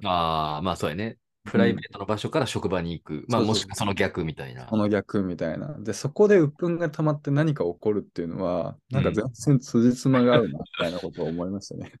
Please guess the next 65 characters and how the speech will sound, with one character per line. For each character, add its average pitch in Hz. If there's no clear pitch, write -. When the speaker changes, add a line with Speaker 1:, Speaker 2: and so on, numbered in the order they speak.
Speaker 1:
<laughs> -
ま 87
あ -
な、 92
行 127
き -
た 143
く 110
な 92
い 101
と 98
か 73
ね。 107
Speaker 2:
う 98
ん。 87
Speaker 1:
う 82
ん、 80
ど-、 123
ど 135
っ 139
ち -
か 170
の 123
世 147
界 113
に 85
行 85
き -
た 92
く 85
な 73
い 71
っ -
て -
い -
う -
か、 -
そ -
の、 69
Speaker 2:
そ 120
う 104
そ 107
う 98
そ 98
う 92
そ -
う -
そ -
う。 -
Speaker 1:
う 76
ん。 143
Speaker 2:
ギ 107
ャ 104
ッ -
プ -
が 113
大 104
き -
す -
ぎ 92
て 85
と -
か、 -
ど 127
っ -